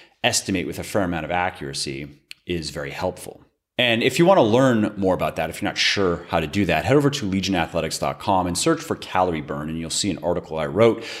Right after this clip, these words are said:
called, "How Many Calories Do You Really Burn Every Day?" And that will break it down for you. All right, well, I think I'm gonna stop here because while there is a bit more that I could get into,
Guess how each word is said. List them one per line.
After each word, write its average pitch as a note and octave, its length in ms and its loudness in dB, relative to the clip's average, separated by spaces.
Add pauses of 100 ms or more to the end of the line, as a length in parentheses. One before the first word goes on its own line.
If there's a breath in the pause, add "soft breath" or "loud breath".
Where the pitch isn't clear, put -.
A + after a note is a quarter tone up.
(100)
called, F2+ 260 4
"How A#2+ 300 4
Many G#2+ 180 2
Calories F2+ 480 0
Do D#2+ 120 -4
You C#2+ 100 -6
Really F2 280 -2
Burn D#2+ 500 -4
Every C#2 180 -10
Day?" F2 640 -2
And D#2 140 -12
that E2 160 -8
will D2 80 -12
break D2 260 -12
it - 80 -18
down A1 220 -12
for G1+ 200 -16
you. - 160 -20 (340)
All D#3 140 6
right, F2+ 240 2
well, B2 340 6
I A2 160 4
think F#3 220 4
I'm D3+ 60 10
gonna A2+ 160 4
stop G#2+ 480 4
here G2 500 0
because F#2 300 -2
while G#2 160 4
there G#2+ 120 2
is B2+ 220 4
a G2+ 60 2
bit E2+ 160 2
more F#2+ 320 2
that F2 100 0
I E2+ 160 2
could E2+ 400 -6
get E2 160 -6
into, F#2 580 0